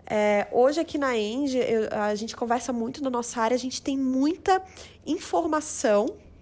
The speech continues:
informação nas nossas áreas descentralizadas, então nas usinas. Até então nós trabalhávamos muito com e-mail, com vídeo, né?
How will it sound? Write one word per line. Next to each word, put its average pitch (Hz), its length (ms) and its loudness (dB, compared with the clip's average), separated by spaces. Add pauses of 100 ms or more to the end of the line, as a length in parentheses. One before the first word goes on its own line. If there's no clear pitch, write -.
(680)
informação 285 1000 2
nas 285 180 2
nossas 285 360 0
áreas 262 240 6
descentralizadas, 240 1080 2
então 208 220 -4
nas 233 340 0
usinas. 208 680 -6 (480)
Até 220 300 4
então 320 300 2
nós 302 200 -2
trabalhávamos 247 680 2
muito 240 400 -4
com 220 200 -6
e-mail, 233 760 4
com 214 280 -8
vídeo, 202 720 0
né? 240 220 4